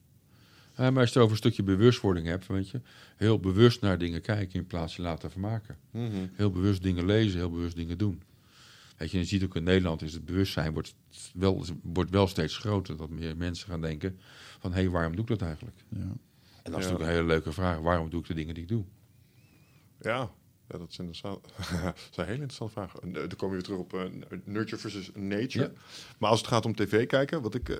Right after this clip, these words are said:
Speaker 2: wat ik heb gemerkt dat mij het meeste rust brengt, is, ehm, ik kijk geen nieuws meer. Dus voor-,
Speaker 1: Fantastisch.
Speaker 2: voorheen zat ik in een
Speaker 1: Fantastisch, ja.
Speaker 2: relatie en dan stond de T V best vaak
Speaker 1: Ja.
Speaker 2: aan. Toen, toen met Sabine nog, Sabine keek veel T V,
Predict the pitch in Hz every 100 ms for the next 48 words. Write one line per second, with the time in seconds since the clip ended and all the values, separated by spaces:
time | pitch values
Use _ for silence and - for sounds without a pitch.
0 | - 101 127 139 135 120 123 120 110 120
1 | 117 110 120 113 110 135 151 143 147 -
2 | 117 110 - - 98 92 90 87 - _
3 | _ _ _ _ _ - - - - 123
4 | - 113 107 92 - _ _ - - -
5 | - - _ - 90 - 110 127 143 156
6 | 147 165 165 143 147 135 139 151 151 135
7 | - 131 - 131 123 120 123 123 120 120
8 | 117 127 120 180 190 208 208 - 131 113
9 | 110 123 120 - 185